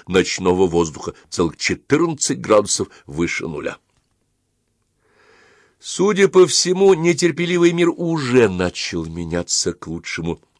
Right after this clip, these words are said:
не дожидаясь, пока я доберусь до подвала и затею там возню с древним дверным замком.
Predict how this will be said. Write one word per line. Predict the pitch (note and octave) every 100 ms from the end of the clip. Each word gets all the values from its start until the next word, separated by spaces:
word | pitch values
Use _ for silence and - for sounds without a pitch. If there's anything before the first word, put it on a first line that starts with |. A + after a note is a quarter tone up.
| -
не | E2 F#2
дожидаясь, | E2+ E2+ D#2 F2 E2+
пока | - E2+
я | F2
доберусь | E2 E2+ F2 E2+
до | D2+ E2
подвала | - F2 F#2+ E2 E2+ E2 - - - -
и | E2+
затею | E2 D2 D#2+
там | D#2 D#2
возню | E2+ C#2+ D#2+ E2
с | D2
древним | D2 E2 D#2+ E2 D#2+
дверным | D2+ D#2+ D#2+ E2
замком. | D#2+ F2+ E2+ F#2